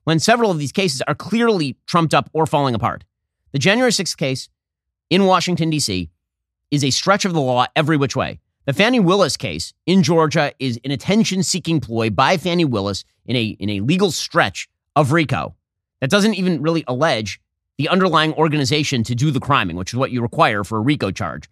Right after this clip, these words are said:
Not only that, Fani Willis is now caught up in her own scandal because it turns out that she hired as a prosecutor a person with no prosecutorial experience who she happens to be stooping right now. So that, that, that turns out to be, and then paid him a bunch of taxpayer dollars and went on cruises with him.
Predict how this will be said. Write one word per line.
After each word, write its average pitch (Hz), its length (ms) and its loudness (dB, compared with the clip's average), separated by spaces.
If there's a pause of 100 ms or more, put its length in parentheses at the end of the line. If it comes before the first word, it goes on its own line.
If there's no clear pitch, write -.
(600)
Not 180 160 2
only 208 220 2
that, 123 200 0
Fani 170 220 0
Willis 185 300 2
is 143 100 -2
now 147 160 2
caught 147 240 2
up 139 160 0 (240)
in 151 100 4
her 170 160 6
own 220 240 4
scandal 95 540 -4 (160)
because 143 160 -2
it 156 100 -4
turns 190 240 2
out 151 240 2
that 127 100 -8
she 147 120 -2
hired 175 240 2
as 151 100 -2
a 156 60 0
prosecutor 160 460 2
a 135 40 -2
person 151 220 0
with 143 80 2
no 160 120 4
prosecutorial 139 640 -2
experience 127 320 -4
who 139 60 0
she 143 160 -2
happens 113 280 -4
to - 60 -10
be 190 80 -2
stooping 82 440 0 (200)
right 123 160 0
now. 95 260 -6 (840)
So 175 220 4
that, 165 220 2
that, 202 220 2
that 190 240 0
turns 165 240 2
out 120 140 0
to - 40 -8
be, 131 160 -2
and 156 140 2
then 156 180 0
paid 175 180 2
him 160 100 0
a 151 40 -2
bunch 165 160 2
of - 60 -10
taxpayer 165 340 0
dollars 202 260 4
and 180 60 0
went 180 120 0
on 165 60 0
cruises 131 280 0
with 101 120 -4
him. - 140 -14